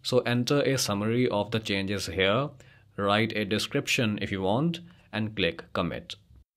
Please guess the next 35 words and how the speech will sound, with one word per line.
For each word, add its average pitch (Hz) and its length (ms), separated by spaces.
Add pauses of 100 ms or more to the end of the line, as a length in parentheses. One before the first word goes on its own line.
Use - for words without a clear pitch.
(280)
You 101 140
can 127 140
click 156 240
on 156 140
the 139 100
push 147 300
button 90 480
to 113 120
upload 117 400
your 107 160
changes 92 600
to 117 180
your 110 260
online 104 360
repository, 131 760 (320)
and 113 80
you 110 60
can 107 240
then 113 240
see 120 260
the 110 140
new 107 200
commits 92 520
on 87 240
GitHub. 85 400 (1700)
Now 120 160
by 123 200
default, 139 500
we 123 140
are 120 60
working 113 420
in 117 240
the 107 100
main 101 400
branch, 87 480